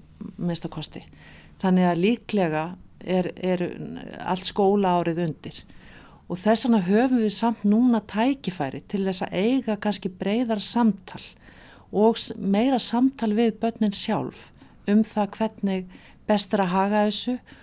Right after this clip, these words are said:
og gera það meira í samvinnu við þau heldur en við gátum gert í vor. Þannig ég vona að, að, að við, ok-, að við, okkur takist það, að við getum virkjað, vir-,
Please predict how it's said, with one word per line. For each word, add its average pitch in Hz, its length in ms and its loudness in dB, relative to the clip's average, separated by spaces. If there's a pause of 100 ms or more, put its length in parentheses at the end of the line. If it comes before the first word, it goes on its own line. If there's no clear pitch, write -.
(320)
og 185 160 -4
gera 233 320 4
það 208 160 6
meira 233 360 4
í 202 120 2
samvinnu 202 680 2
við 190 160 -4
þau 208 160 2 (120)
heldur 196 300 -2
en 185 180 -2
við 185 120 -6
gátum 208 400 2
gert 185 280 -2
í 190 80 2
vor. 175 300 0 (1500)
Þannig 185 320 4
ég 190 160 6
vona 214 440 8 (100)
að, 170 100 -4 (100)
að, 180 220 0
að 170 240 -2
við, 190 400 0
ok-, 185 320 -8
að 180 260 -4
við, 190 140 -2
okkur 185 240 -4
takist 233 400 -2
það, 151 300 0
að 175 180 -2
við 196 100 0 (100)
getum 190 280 -2
virkjað, 214 580 0 (220)
vir-, 208 260 -2